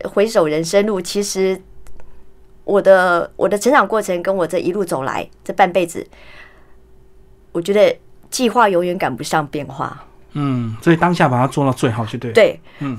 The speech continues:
Speaker 1: 也唯有我再把当下做到最好，我才会有可能有新的机缘出现。
Speaker 2: 是。
Speaker 1: 那这个机缘是什么？我不知道，所以我才会一路走到这样，现在。
Speaker 2: 好，娃娃姐讲一下你这八年你家庭，包括你自己的一些改变，好不好？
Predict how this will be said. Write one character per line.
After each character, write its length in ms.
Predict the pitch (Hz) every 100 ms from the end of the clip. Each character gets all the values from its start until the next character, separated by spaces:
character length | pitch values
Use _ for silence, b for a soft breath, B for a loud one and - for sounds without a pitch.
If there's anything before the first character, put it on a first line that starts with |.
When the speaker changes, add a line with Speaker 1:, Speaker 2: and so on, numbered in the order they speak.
| - -
Speaker 1:
也 160 | 240
唯 200 | 247 330
有 280 | 370 262 180
我 240 | - 190 214
再 120 | 214
把 120 | 170
当 220 | 170 269
下 140 | 302 277
做 160 | 302
到 120 | 254
最 220 | 240 262 208
好， 320 | - 139 -
我 120 | 190
才 160 | 190 208
会 180 | 254 220
有 100 | 190
可 220 | 196 165
能 100 | 160
有 160 | 156
新 240 | 147 - 202
的 120 | 180
机 240 | 170 180
缘 200 | 180 139
出 240 | 156 - 156
现。 300 | - 160 - B B
Speaker 2:
是。 60 | B
Speaker 1:
那 60 | 311
这 100 | 370
个 100 | 320
机 140 | 320
缘 180 | 294 277
是 120 | 269
什 120 | 233
么？ 80 | 156
我 120 | 127
不 100 | 170
知 100 | 165
道， 240 | 170 147 - - - -
所 160 | 170
以 20 |
我 80 | 196
才 140 | 196 185
会 100 | 170
一 140 | 170
路 100 | 175
走 120 | 165
到 100 | 73
这 140 | - 143
样， 180 | - -
现 240 | - 147 139
在。 160 | 131 B B
Speaker 2:
好， 200 | - 151 -
娃 140 | 156
娃 160 | 160 190
姐 180 | 170 139
讲 180 | 139 135
一 40 |
下 120 | 175
你 220 | 147 123 123 - -
这 140 | 196
八 240 | - 170 170
年 160 | 135
你 100 | 123 117
家 220 | - 165
庭， 340 | 170 - 117 123 - - - -
包 100 | 165
括 140 | 170
你 100 | 139
自 160 | - 139
己 120 | 123
的 100 | 117
一 40 |
些 140 | 127 139
改 160 | 120
变， 160 | 113 117
好 80 | 101
不 80 |
好？ 80 | 101